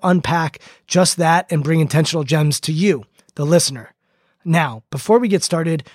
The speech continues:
I want to tell you about how you can help support the podcast. First, you're already doing it just by listening, so thank you for being here with us. But you also can go over to our Patreon homepage.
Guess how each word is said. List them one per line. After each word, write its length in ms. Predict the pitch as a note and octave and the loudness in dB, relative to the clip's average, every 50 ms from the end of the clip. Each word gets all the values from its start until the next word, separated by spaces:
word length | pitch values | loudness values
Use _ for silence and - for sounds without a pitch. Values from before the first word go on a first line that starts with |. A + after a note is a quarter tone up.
| _ _ | _ _
I 60 | D3 | -2
want 120 | D3+ F3 F3+ | 2 2 2
to 60 | E3+ | 2
tell 180 | - F3+ F3+ F3+ | 2 2 2 2
you 120 | F3+ E3+ | 2 2
about 240 | D#3+ D#3 D#3 D#3 C3+ | 2 2 0 0 0
how 100 | D3 E3 | 0 0
you 140 | D#3+ D#3 C#3+ | 0 -2 -2
can 120 | - C#3+ | -2 -2
help 200 | C3 D#3 E3+ - | -2 -2 -2 -2
support 360 | - C#3 - - E3 D#3 D3 | -4 -8 -6 -4 -6 -4 -4
the 60 | D3 | -6
podcast. 480 | A#2 - C#3+ C#3+ C#3 - C#3 B2 A#2+ - | -8 -6 -6 -6 -6 -6 -8 -10 -10 -4
First, 320 | - A3 G#3+ G3 - - - - - _ | -2 0 0 0 0 -4 -8 -18 -6 _
you're 100 | G3 A3 | 2 2
already 200 | A#3 A3 F#3+ E3+ | 4 4 2 2
doing 260 | C#3+ E3+ E3 E3 E3 | 4 4 4 4 4
it 80 | D3+ | 2
just 180 | C3 - C#3+ - | 0 -2 -6 -6
by 120 | - D3 | -8 -8
listening, 460 | C#3 C#3+ F3 D#3 - D3+ C#3+ C3 B2+ A#2 | -4 -2 0 0 0 -2 -4 -8 -8 -6
so 120 | - D3+ | -6 -6
thank 280 | B2 - F3+ F#3 E3+ G#3 | -2 0 0 0 0 0
you 80 | G3 | -4
for 140 | - - D#3+ | -4 -4 -6
being 320 | D3+ B2 D#3 D3+ D3+ D3 | -6 -6 -4 -4 -4 -4
here 160 | B2+ C#3 D3 C#3+ | -4 -6 -6 -6
with 240 | C3+ C#3 C3+ - | -6 -8 -8 -8
us. 260 | B2 A#2+ B2 - - - - - - - - - _ _ | -10 -10 -8 -8 -8 -8 -10 -16 -20 -20 -20 -20 _ _
But 280 | G#3 A3 F#3 D#3+ - _ _ | 2 2 2 0 -6 _ _
you 180 | - F#3 G3+ | -4 -2 -2
also 360 | G3 F#3+ F#3+ A#3 B3+ - A3 F#3+ | -2 -2 -2 -2 0 0 0 0
can 180 | - F#3+ F#3+ | 0 0 0
go 140 | D#3 F3 F3+ | 2 2 2
over 160 | F3+ E3+ E3 D#3 | 2 2 0 -2
to 200 | - D#3 E3 D#3+ | -4 -2 -2 -2
our 100 | D#3 D3+ | -2 -2
Patreon 560 | - - D#3 E3+ D3+ - F#3 E3+ D3+ D3+ C3 | -2 -2 -2 0 0 0 -2 -2 -2 -2 -2
homepage. 640 | A2+ D3 D#3+ D3 - C#3 C3+ C3 B2 - - - | -2 -2 -2 -2 -4 -6 -8 -8 -10 -14 -16 -16